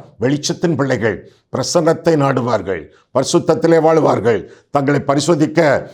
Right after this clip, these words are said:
அவ்வப்போது ஆண்டவருக்கு ஒப்பு கொடுப்பார்கள், பிரகாசமுள்ள வாழ்க்கையை அவர்கள் அனுசரிப்பார்கள், தேவனுடைய வசனத்தை, தேவனுடைய வார்த்தையை, தேவனுடைய சுவிசேஷத்தை அவர்கள் அவ்வப்போது பிரசங்கம் பண்ணுவார்கள், பிரசித்தம் பண்ணுவார்கள், தேவனுடைய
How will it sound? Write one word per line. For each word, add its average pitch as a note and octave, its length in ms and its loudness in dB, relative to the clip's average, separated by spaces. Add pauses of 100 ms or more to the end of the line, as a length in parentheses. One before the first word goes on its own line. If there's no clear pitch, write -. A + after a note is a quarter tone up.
(100)
அவ்வப்போது D3+ 640 2
ஆண்டவருக்கு E3 600 2 (180)
ஒப்பு C#3 340 0
கொடுப்பார்கள், C#3 800 0 (160)
பிரகாசமுள்ள A3 960 2 (560)
வாழ்க்கையை F3+ 840 2
அவர்கள் D3+ 320 2
அனுசரிப்பார்கள், D3 960 2 (260)
தேவனுடைய F3+ 340 4
வசனத்தை, G#3+ 720 0 (200)
தேவனுடைய F3+ 420 4
வார்த்தையை, G#3+ 720 2 (160)
தேவனுடைய E3+ 380 4
சுவிசேஷத்தை A3+ 760 0 (160)
அவர்கள் E3+ 560 2 (100)
அவ்வப்போது A3 560 2
பிரசங்கம் G#3+ 480 0
பண்ணுவார்கள், D3 640 2 (220)
பிரசித்தம் F#3 520 0
பண்ணுவார்கள், C#3 680 0 (260)
தேவனுடைய F3 720 2